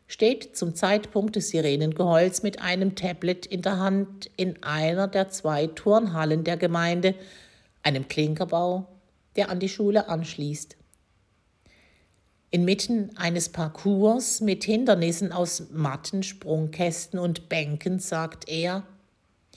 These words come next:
„Das hier soll mal unser Katastrophenschutzzentrum werden.“ Beide Turnhallen will Radisch so herrichten lassen,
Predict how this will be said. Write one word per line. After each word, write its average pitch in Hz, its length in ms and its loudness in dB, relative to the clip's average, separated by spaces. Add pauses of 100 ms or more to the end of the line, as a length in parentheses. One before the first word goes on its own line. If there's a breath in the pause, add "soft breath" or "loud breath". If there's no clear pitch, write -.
(600 soft breath)
„Das 240 280 4
hier 165 200 0
soll 156 260 2
mal 160 240 0
unser 190 280 0
Katastrophenschutzzentrum 160 1600 -2
werden.“ 143 460 -6 (2000)
Beide 135 340 4
Turnhallen 170 600 2
will 170 120 2
Radisch 151 480 0
so 190 300 0
herrichten 190 580 0
lassen, 165 400 2